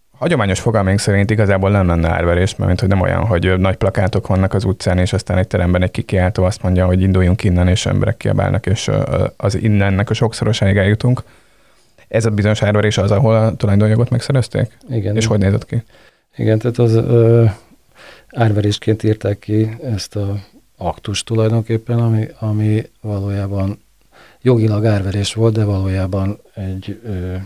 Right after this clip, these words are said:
Speaker 2: olyan megbeszélés, ahova a Vérc Hotelnek a felszámolója ment el, és a reménybeli vevők, azaz a Mészárosség cége, és ott, ö, tulajdonképpen ott ezen a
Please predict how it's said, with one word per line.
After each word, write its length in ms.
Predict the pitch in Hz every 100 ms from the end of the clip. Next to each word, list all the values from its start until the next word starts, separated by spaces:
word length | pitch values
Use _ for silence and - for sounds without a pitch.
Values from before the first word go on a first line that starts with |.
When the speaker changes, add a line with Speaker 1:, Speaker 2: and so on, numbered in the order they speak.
| - _ 185 -
Speaker 2:
olyan 200 | 107 95
megbeszélés, 840 | 92 101 104 104 113 113 113 110 -
ahova 640 | - 98 101 95 98 92 - _ _ - - - _ _
a 460 | - 110 98 92 92 _ _ _ -
Vérc 280 | 107 85 -
Hotelnek 600 | 107 110 107 107 101 107
a 320 | 101 98 98
felszámolója 800 | - 113 113 123 120 117 117 117
ment 300 | 113 110 110
el, 340 | 113 110 110 -
és 220 | 101 - -
a 300 | 95 90 - _ _ _ - - - _
reménybeli 640 | _ 107 104 98 95 90 92
vevők, 480 | 107 107 120 123 104
azaz 260 | 104 101
a 60 | 92
Mészárosség 880 | 95 95 - 113 117 - 131 139 - _
cége, 480 | - 135 143 143 139
és 220 | 120 -
ott, 200 | 120 - -
ö, 380 | 120 117 117 113 -
tulajdonképpen 640 | - 90 101 95 95 101
ott 200 | 98 -
ezen 340 | - 107 85 87
a 180 | 85